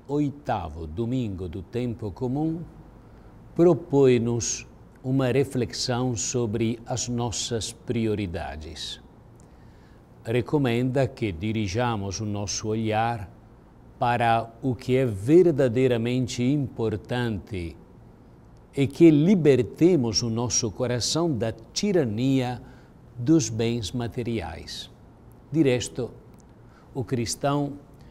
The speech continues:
não vive obcecado com os bens mais primários, pois tem absoluta confiança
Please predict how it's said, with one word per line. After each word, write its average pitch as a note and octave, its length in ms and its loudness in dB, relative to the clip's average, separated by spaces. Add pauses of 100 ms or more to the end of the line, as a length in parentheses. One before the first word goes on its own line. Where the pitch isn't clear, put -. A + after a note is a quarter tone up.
(300)
não C#3+ 200 2
vive B2+ 480 2 (140)
obcecado A2+ 1300 -2 (400)
com A2 80 -12 (100)
os G2 140 -4
bens A#2 360 0
mais A2+ 380 -2
primários, A2 1200 -4 (560)
pois C#3 300 0
tem C#3 400 -2
absoluta B2+ 880 -2
confiança B2 1040 -2